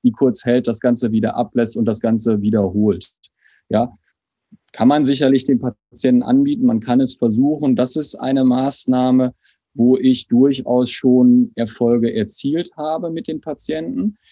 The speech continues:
Jetzt muss man natürlich sich die Frage stellen, lag das auch an der Expertise des, äh, Operateurs und lag das am Faktor Zeit, dass einfach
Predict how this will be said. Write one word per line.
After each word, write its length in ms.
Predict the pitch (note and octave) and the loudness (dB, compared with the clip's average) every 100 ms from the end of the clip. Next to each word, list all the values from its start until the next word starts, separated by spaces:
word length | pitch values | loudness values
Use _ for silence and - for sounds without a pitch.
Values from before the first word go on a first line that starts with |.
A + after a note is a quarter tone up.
| - | -6
Jetzt 160 | A#3 | -2
muss 220 | C3 D3 - | 0 0 0
man 140 | C3+ | 2
natürlich 440 | B2+ - C3+ C3 | 2 0 0 0
sich 140 | C3 A#2 | -2 -4
die 120 | A#2+ | -6
Frage 360 | - A#2+ C3 C3 | -4 -4 -2 -4
stellen, 460 | - B2+ B2+ B2 _ _ | -2 0 2 0 _ _
lag 240 | A2+ C3 | -2 0
das 180 | D3 B2 | 0 -2
auch 160 | A#2+ A#2+ | -2 0
an 120 | B2 | 0
der 120 | B2 | 0
Expertise 680 | B2 - B2 A2 C#3 B2+ A#2+ | -2 -6 -6 -4 -4 0 0
des, 380 | A2+ A2 - A#2+ | 0 -2 -6 -4
äh, 60 | |
Operateurs 1000 | A2+ B2+ B2+ A2+ A2+ - A#2+ D#3 G3+ - _ - | -4 -4 -4 -4 -2 0 0 0 -2 -8 _ 0
und 160 | B2+ | 2
lag 220 | A#2 B2 | 2 0
das 180 | - A#2+ | -2 -2
am 140 | B2+ A#2 | -2 -2
Faktor 400 | C3 B2+ B2+ A2 | -2 -2 -2 -2
Zeit, 500 | - A2 B2+ F#3+ - _ _ | 0 0 0 -2 -10 _ _
dass 160 | A2+ A#2 | -4 -2
einfach 460 | B2+ C3 B2 A2+ | -2 0 0 -2